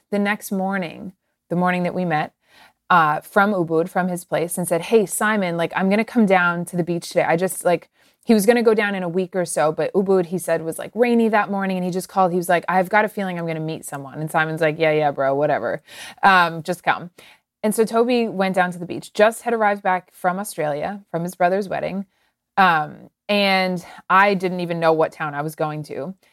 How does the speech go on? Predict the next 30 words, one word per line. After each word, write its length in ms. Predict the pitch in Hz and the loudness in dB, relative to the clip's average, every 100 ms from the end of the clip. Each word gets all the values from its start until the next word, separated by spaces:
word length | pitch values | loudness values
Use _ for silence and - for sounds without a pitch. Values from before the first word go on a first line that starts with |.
| _ _ _ | _ _ _
And 140 | 202 208 | 0 2
I 60 | |
went 240 | 208 220 240 | 2 2 2
down 200 | 240 240 | 2 2
to 100 | 220 | -2
the 80 | 202 | -4
beach 500 | 180 160 160 - - - - | -2 -2 -4 -6 -14 -16 -20
to 160 | - 190 | -2 0
go 360 | 175 180 180 | 4 4 4
for, 280 | 180 - 175 | 0 -4 0
I 80 | 175 | 0
was 120 | 170 | -2
supposed 260 | - 202 196 | -2 -2 -2
to 80 | 180 | -2
do 100 | 180 | -2
a 60 | |
photo 320 | 165 180 175 | 0 0 0
shoot 300 | 175 - 165 | -2 -2 -2
with 140 | 165 160 | 0 -4
a 60 | |
friend. 420 | 151 - 220 208 196 | -2 0 2 2 -2
She 140 | - | -6
ended 220 | 170 165 | -6 -2
up 160 | 160 - | -2 0
getting 340 | 165 156 151 - | -2 -2 -4 -6
a 120 | 156 | -6
massage. 920 | 156 156 - - 220 208 202 196 185 | -4 -6 -4 2 4 4 4 0 -4
And 180 | - 165 | -10 -12
so 300 | 156 165 160 - | -6 -4 -2 0
I 380 | 180 196 196 | 4 4 2